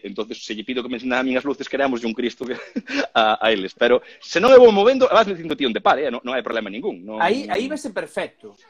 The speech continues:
Speaker 1: Aquí, a ver, pois mira,
Speaker 2: Pero
Speaker 1: aquí
Speaker 2: tamén é unha, é unha, é unha, <laughs> é unha putada pararte en calquera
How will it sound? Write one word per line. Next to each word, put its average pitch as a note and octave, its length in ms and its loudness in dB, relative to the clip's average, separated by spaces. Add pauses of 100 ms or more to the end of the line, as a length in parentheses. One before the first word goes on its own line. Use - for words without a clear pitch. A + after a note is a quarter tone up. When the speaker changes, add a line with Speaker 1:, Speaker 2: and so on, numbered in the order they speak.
(160)
Speaker 1:
Aquí, D#3 320 -6
a G#2+ 80 -10
ver, A2+ 140 -6
pois A2+ 100 -10
mira, A2 160 -6
Speaker 2:
Pero F3+ 160 -2
Speaker 1:
aquí F#3+ 60 0
Speaker 2:
tamén A3 240 -2
é B3+ 80 -4
unha, B3 160 -6 (100)
é G3+ 80 -4
unha, F3+ 300 -8
é F3+ 100 -10
unha, F3+ 180 -12 (140)
<laughs> - 140 -14
é - 80 -14
unha G3 180 -6
putada D#3+ 400 -6
pararte E3+ 400 -2
en D#3 80 -18
calquera F3+ 320 -2